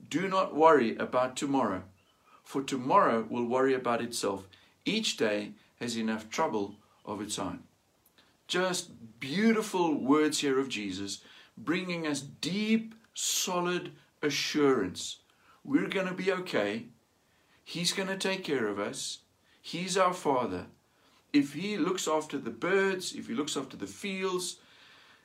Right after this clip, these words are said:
how much more is he able, capable and willing to look after you because he loves you?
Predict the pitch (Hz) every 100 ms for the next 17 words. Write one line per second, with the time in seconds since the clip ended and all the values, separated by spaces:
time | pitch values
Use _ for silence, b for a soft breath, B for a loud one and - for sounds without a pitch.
0 | B _ _ _ - 147 196 220 214 -
1 | 143 196 185 113 92 - _ 147 147 156
2 | - 139 160 147 107 - - _ b b
3 | b b - 180 190 196 190 190 185 -
4 | 135 123 143 143 104 90 - _ _ b
5 | b b - 139 139 131 117 117 104 92
6 | 90 - b b b - 120 139 123 120
7 | 107 107 98 92